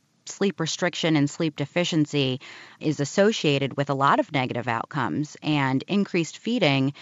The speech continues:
just happens to be one of them. So hopefully this draws attention to the fact that we need to think of adequate sleep as an important aspect of maintaining good health and not just kind of as a byproduct of the day.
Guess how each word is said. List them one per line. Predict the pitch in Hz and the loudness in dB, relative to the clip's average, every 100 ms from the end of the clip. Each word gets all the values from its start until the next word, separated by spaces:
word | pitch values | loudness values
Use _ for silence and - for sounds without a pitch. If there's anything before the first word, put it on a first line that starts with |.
| - - | -18 -2
just | 175 160 | -2 2
happens | 165 156 156 | 0 2 0
to | - | 0
be | 147 | 0
one | 135 151 202 | 2 4 4
of | 180 | 0
them. | - 62 - 165 - - - | -2 -4 -2 -8 -10 -20 -16
So | - 175 | 0 2
hopefully | 170 185 - 175 | 2 0 0 0
this | 160 - | 0 -2
draws | 160 156 151 | 2 2 0
attention | 151 156 151 143 | 0 0 2 0
to | 139 | -2
the | 143 | -4
fact | - 139 143 | 0 0 0
that | 147 - - | -2 -2 0
we | 175 | 2
need | 175 170 156 | 4 2 2
to | 151 | -4
think | - 170 151 | 0 0 2
of | 127 - | 0 0
adequate | 151 156 156 - | 0 0 -2 -10
sleep | - - 240 202 143 - | -10 -4 2 4 2 2
as | 151 151 | 2 4
an | |
important | 156 143 - - 196 135 147 | 4 2 0 -2 -2 2 2
aspect | - 147 143 - 135 - | 2 0 0 -2 -2 0
of | 143 131 123 - - - | 0 0 -2 -12 -8 2
maintaining | 180 165 156 165 156 143 | 4 6 4 4 4 4
good | 139 131 | 2 0
health | 127 180 - - | 2 2 2 -2
and | 135 | 2
not | 139 143 - | 4 4 0
just | 123 - | -6 -4
kind | 156 135 | -2 -2
of | 123 | -2
as | 123 | -4
a | 117 | -2
byproduct | 139 139 143 135 87 - - | 0 0 0 0 0 -2 -6
of | 120 101 | -6 -4
the | |
day. | 120 123 110 90 131 | -2 0 0 -4 -12